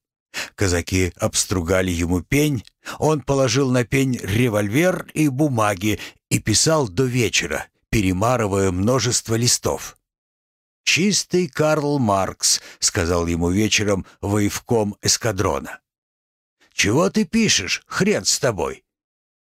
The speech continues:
«Описываю разные мысли, согласно присяге», ответил Хлебников и подал военкому заявление о выходе из Коммунистической партии большевиков. «Коммунистическая партия», было сказано в этом заявлении,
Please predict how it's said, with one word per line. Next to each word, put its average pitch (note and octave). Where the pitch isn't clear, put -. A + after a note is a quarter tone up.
«Описываю C3
разные C3
мысли, C3+
согласно A#2
присяге», F2
ответил D#2+
Хлебников A2+
и B2
подал C3
военкому A2
заявление C#3+
о G#2+
выходе B2+
из -
Коммунистической A2+
партии F#2+
большевиков. D2+
«Коммунистическая C3+
партия», F#2
было F#2
сказано F#2+
в F2
этом G2
заявлении, G#2